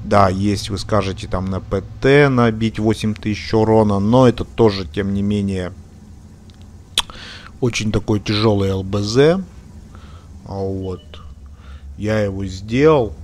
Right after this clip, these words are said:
Щас, правда, вот бой щас такой не <clears throat> относится к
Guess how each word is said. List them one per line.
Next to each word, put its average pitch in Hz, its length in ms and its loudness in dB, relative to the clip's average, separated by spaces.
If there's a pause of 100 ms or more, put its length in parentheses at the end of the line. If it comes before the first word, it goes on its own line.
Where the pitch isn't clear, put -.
(1300)
Щас, 117 300 4
правда, 107 840 4
вот 107 180 0
бой 107 300 4
щас - 280 -2 (200)
такой 107 360 4
не 110 1040 2 (260)
<clears throat> - 0 -
относится 135 840 4
к 98 560 0